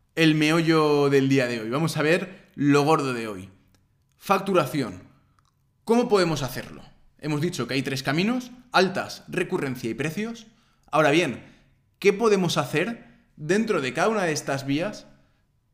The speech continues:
para lograrlo, ¿no? Para aumentar estas altas, para aumentar esta recurrencia o para aumentar el precio. Bueno, en primer lugar, ¿cómo podemos aumentar las altas? Tenemos varias formas. Una de ellas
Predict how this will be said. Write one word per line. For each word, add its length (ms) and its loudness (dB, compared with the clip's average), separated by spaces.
para 240 4
lograrlo, 600 0
¿no? 160 -4
Para 260 4
aumentar 640 0
estas 280 -4
altas, 380 -2
para 200 0
aumentar 880 -4
esta 220 -2
recurrencia 680 -2
o 80 0
para 140 -2
aumentar 360 -6
el 140 -10
precio. 420 -18
Bueno, 520 -2
en 160 2
primer 240 0
lugar, 420 0
¿cómo 220 0
podemos 380 0
aumentar 440 -4
las 200 -8
altas? 500 -12
Tenemos 440 2
varias 320 0
formas. 520 -10
Una 240 4
de 80 4
ellas 380 -2